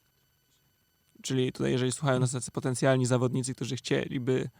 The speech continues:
dołączyć na, do naszego gniazda i przywdziać ten tryk od Jastrzębi, to gdzie muszą się zgłosić, jakie cechy powinni posiadać, czy po, ja-, co powinni mieć, taki, powiedzmy sobie tutaj, szary Janek, który słucha tego podcastu, żeby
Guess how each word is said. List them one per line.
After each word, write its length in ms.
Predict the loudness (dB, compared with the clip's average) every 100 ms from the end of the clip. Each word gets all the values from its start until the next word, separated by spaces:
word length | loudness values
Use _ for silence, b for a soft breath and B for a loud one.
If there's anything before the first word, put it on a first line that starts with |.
| _
dołączyć 360 | 2 2 2 -2
na, 100 | -8
do 140 | -2 0
naszego 300 | 0 0 0
gniazda 580 | 2 2 2 2 0
i 260 | -2 -6 -10 _ _ _
przywdziać 460 | 0 2 4 4 2
ten 140 | -4
tryk 260 | 0 0 0
od 100 | 0
Jastrzębi, 600 | 0 0 -2 0 0 -2 _ _ _ _ _ _ _
to 240 | -2 0 0
gdzie 260 | 0 2
muszą 180 | 2 0
się 120 | -2
zgłosić, 580 | 0 2 2 2 -4 0
jakie 220 | 2 2
cechy 240 | 0 0 2
powinni 460 | 2 2 0 0
posiadać, 580 | -2 -2 0 2 0 -2 b
czy 120 | -6
po, 140 | 0 0
ja-, 160 | 4 2
co 140 | 2
powinni 600 | 2 2 2 0 0 -2 -6 b _ _ _ -2
mieć, 380 | 2 2 0 -4
taki, 440 | -6 -6 -6 -8 _ _ -2
powiedzmy 400 | 2 2 2 -2
sobie 240 | -2 -2
tutaj, 260 | -2 -4 -6 b b b
szary 360 | 2 6 6 6
Janek, 420 | 4 2 0 -6
który 560 | -14 -4 0 0 -2 -4
słucha 260 | -2 -2 -2
tego 240 | -2 -4
podcastu, 560 | -6 -2 -2 0 -4 -2
żeby 400 | -2 -2 -2